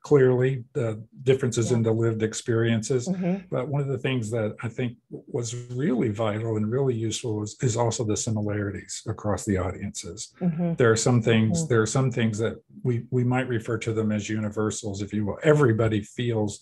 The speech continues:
Speaker 2: Mm-hmm.
Speaker 1: underappreciated, maybe in different manifestations of underappreciation, but you know, you, you can even be in a privileged class and maybe feel underappreciated. And so the wisdom there is we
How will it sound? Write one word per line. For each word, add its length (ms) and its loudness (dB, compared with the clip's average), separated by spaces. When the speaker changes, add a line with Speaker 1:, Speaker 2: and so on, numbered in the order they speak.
Speaker 2:
Mm-hmm. 220 -4
Speaker 1:
underappreciated, 960 0
maybe 280 0
in 100 0
different 320 -2
manifestations 920 -2
of 120 0
underappreciation, 1000 -4
but 220 -4
you 140 0
know, 180 0
you, 300 -2
you 160 0
can 160 4
even 220 4
be 280 2
in 120 0
a 20 0
privileged 500 4
class 380 -2
and 100 -2
maybe 280 0
feel 240 -4
underappreciated. 840 -2
And 160 -4
so 220 -2
the 100 -2
wisdom 460 4
there 280 2
is 120 -2
we 160 -8